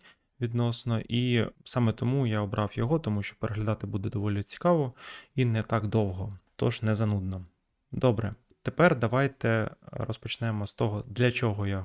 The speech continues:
хочу це записати. А записати я хочу це відео для того, щоб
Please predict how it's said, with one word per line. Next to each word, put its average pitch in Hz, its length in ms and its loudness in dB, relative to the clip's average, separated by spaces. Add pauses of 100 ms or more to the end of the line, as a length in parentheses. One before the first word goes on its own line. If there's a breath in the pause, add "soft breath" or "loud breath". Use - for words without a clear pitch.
хочу 113 220 -4
це - 140 -6
записати. 139 560 0 (460 loud breath)
А - 80 -6
записати 151 460 0
я 113 100 2
хочу 117 440 -2 (100)
це 110 340 -2
відео 104 500 -2
для 101 160 -4
того, 143 360 2
щоб 107 520 0